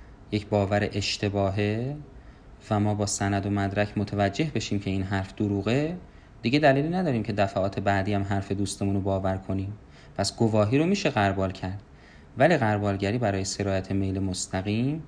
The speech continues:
یا برای سرایت عواطف کار بسیار سختی. همین سازوکار غربالگری خیلی به ما کمک می‌کنه تا در مقابل سرایت میل غیر مستقیم از خودمون حفاظت کنیم.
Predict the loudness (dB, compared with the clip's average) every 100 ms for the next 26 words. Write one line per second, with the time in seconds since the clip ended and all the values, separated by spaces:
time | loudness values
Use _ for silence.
0 | -16 -20 -20 -20 -10 0 2 2 0 2
1 | 2 2 0 0 0 -2 -4 -4 -2 -2
2 | -2 -2 -2 -2 -8 -4 0 0 0 -2
3 | 0 2 4 4 2 -4 -8 -14 -20 -20
4 | -20 -20 -20 -20 -20 -20 -4 0 2 4
5 | 4 4 2 2 2 2 0 0 0 0
6 | 2 2 2 2 0 -2 -8 -16 -18 -2
7 | 2 4 2 2 0 0 -2 0 -2 -4
8 | -6 -4 -4 -2 0 0 0 -2 -2 -2
9 | -4 -6 -14 -20 -8 0 2 4 4 2
10 | 2 2 2 0 0 0 0 -2 -2 0
11 | 0 2 2 2 0 0 2 4 4 2
12 | 2 4 4 2 -2 -6